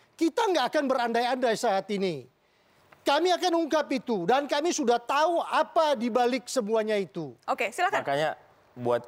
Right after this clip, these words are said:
Speaker 3: buat kita paling penting pertanyaan tadi, Mbak Nana. Kalau ada skenario, oleh siapa dan untuk kepentingan apa?
Speaker 2: Katanya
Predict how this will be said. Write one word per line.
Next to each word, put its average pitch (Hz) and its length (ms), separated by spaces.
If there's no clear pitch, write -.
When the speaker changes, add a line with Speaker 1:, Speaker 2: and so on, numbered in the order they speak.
Speaker 3:
buat 127 160
kita 131 240
paling 123 240
penting 135 240
pertanyaan 120 400
tadi, 127 160
Mbak 101 220
Nana. 82 260
Kalau 175 400
ada 123 240
skenario, 110 640
oleh 151 320
siapa 107 640
dan 147 240
untuk 165 240
kepentingan 139 560
apa? - 240
Speaker 2:
Katanya 311 240